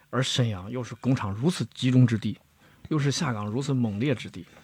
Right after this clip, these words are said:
所以加上他的这个比例和沉淀，他将来能，一定能出更好的作品。太期待他更写得更多了啊。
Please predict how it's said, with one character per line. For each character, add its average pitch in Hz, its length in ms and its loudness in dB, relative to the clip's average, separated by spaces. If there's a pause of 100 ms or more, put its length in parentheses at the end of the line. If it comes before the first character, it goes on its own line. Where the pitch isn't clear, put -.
(500)
所 123 240 0
以 113 260 0 (180)
加 139 140 2
上 135 100 4
他 135 180 -2
的 131 120 2
这 127 100 -2
个 120 100 0
比 107 200 -8
例 123 140 -2
和 120 100 -4
沉 - 200 -8
淀， 110 200 -4
他 - 120 -12
将 135 180 0
来 123 100 2
能， 117 260 2
一 123 160 -2
定 165 140 8
能 131 100 8
出 120 180 -4 (120)
更 185 180 10
好 - 220 0
的 101 80 -14
作 98 160 -14
品。 - 180 -20 (600)
太 - 160 0
期 - 160 -4
待 113 140 0
他 110 140 -4
更 131 160 0
写 - 180 -10
得 101 60 -10
更 110 180 -6
多 117 260 -6
了 - 80 -10 (160)
啊。 98 160 -18